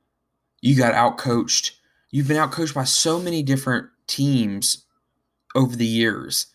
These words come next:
in big games, important games. You've won, like, you know, Syracuse is my favorite basketball team, but there are just a lot of times where Syracuse is lost in games, in big games,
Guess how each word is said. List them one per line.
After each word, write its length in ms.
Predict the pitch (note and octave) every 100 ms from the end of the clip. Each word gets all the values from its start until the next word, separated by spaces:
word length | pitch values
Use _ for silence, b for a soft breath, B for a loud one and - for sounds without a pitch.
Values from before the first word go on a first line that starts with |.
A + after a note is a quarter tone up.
| _ _ _ _ _ -
in 200 | B2+ A#2+
big 260 | B2 A#2+ A2+
games, 480 | A2+ A2 G#2 -
important 540 | A#2 A#2+ - C3+ A#2+ -
games. 460 | D#2 C2+ C#2 - _ _ _ _ _ _ _ _ _ _ _ -
You've 300 | C#3+ D#3 B2+
won, 160 | C3+ C#3
like, 240 | C#3 C#3+ - B B B B B B B -
you 100 | C3
know, 240 | A2+ - _ _ -
Syracuse 500 | - F3+ D#3+ C#3+ C3+
is 60 | A#2+
my 80 | A#2
favorite 320 | - B2+ A2+
basketball 480 | A#2 A#2 A2+ A2+ G2+
team, 380 | - G2 F#2+ G#2+ _ _ _ _ _ _ -
but 100 | A#2+
there 120 | C#3
are 40 | D#3+
just 180 | F#3
a 40 | D#3
lot 240 | B2+ C3
of 80 | C3+
times 540 | - A2+ A2+ A#2 A#2+
where 360 | G#2+ G#2+ A2 A#2+
Syracuse 520 | A#2+ G#2 G#2+ A#2 A2+
is 140 | A#2 -
lost 560 | G2+ G2 A2+ - -
in 200 | A2+ A#2+
games, 420 | G#2+ G2+ A#2 C#3+ - B B B B _ _ _ _ _ -
in 180 | D3+ C3+
big 220 | C3+ C3
games, 580 | A2 G2 A2+ C#3 -